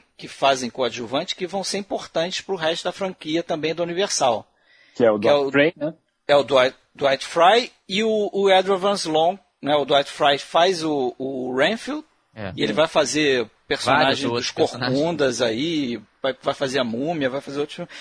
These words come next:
Speaker 1: E o Edward Vance Long, que geralmente faz o papel daquele, né, do cientista.
Speaker 2: Cientista, professor, né?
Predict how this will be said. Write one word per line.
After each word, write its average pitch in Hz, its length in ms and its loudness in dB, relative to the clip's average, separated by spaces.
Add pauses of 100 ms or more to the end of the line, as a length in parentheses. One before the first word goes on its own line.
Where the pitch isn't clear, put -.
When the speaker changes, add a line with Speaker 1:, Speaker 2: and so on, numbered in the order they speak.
(140)
Speaker 1:
E 196 80 -6
o 208 80 6
Edward 208 260 4
Vance 202 260 0
Long, 175 200 2
que 208 180 -8
geralmente 180 520 0
faz 185 180 0
o 190 60 -14
papel 165 400 2
daquele, 175 360 -2
né, 170 140 0
do 165 100 -10
cientista. 151 420 -4
Speaker 2:
Cientista, 139 580 0
professor, 120 600 -2
né? 107 80 -12